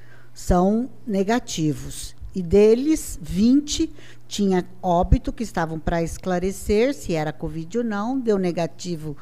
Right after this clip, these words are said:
pro resultado de covid, portanto, vinte óbitos que nós temos certeza que não foi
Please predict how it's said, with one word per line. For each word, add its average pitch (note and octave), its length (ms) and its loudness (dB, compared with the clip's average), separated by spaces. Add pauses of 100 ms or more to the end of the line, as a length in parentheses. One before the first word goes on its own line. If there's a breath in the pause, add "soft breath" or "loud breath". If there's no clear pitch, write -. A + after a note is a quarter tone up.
(360 loud breath)
pro F#3+ 120 2
resultado D#3+ 560 2
de - 160 -8
covid, G#3+ 580 2
portanto, G#3 840 2 (360 loud breath)
vinte A3 400 2
óbitos G#3 520 4
que - 120 -8
nós F#3+ 180 0
temos F3 220 -2
certeza A3 580 -2
que A3+ 140 -8
não G3 220 -2
foi A3+ 380 2